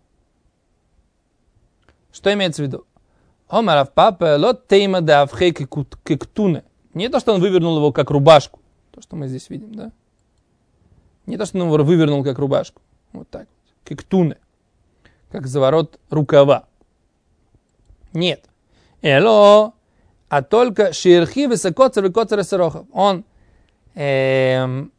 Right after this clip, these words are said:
расширил узкое и, э, сузил широкое. А это не кошерно. Май тайма. Почему?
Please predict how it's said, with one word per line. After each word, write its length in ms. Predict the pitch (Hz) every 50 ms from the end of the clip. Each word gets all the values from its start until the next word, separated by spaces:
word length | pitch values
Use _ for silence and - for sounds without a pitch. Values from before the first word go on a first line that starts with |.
| _ _ _
расширил 800 | - 151 160 156 - - - - 233 233 202 165 131 107 - _ _ _ _ _ _ _
узкое 560 | - 180 170 - - - 226 220 254 277 247 - _ _ -
и, 380 | 208 240 277 285 294 262 - _ _ _ _ _ _ _ _ _ _ _ _ _ _
э, 960 | 147 143 143 139 135 131 131 131 127 127 127 123 123 123 123 123 120 131 - _ _ _ _ _ _ _ _ _ _ _ _ _ _ _ _ _ _ - -
сузил 380 | - - - 262 254 220 226 196
широкое. 560 | - - 185 165 165 156 139 - - - - _ _ _ _ _ _ _ _ _ _ _ _ _ _ _ _ _ _ _ _
А 100 | - 147
это 160 | 175 196 220
не 120 | 220 214
кошерно. 460 | 185 202 175 151 - 160 135 131 123 123
Май 260 | 135 156 165 160 147
тайма. 320 | - 127 120 120 123 143
Почему? 480 | - 143 131 - 127 123 120 151 214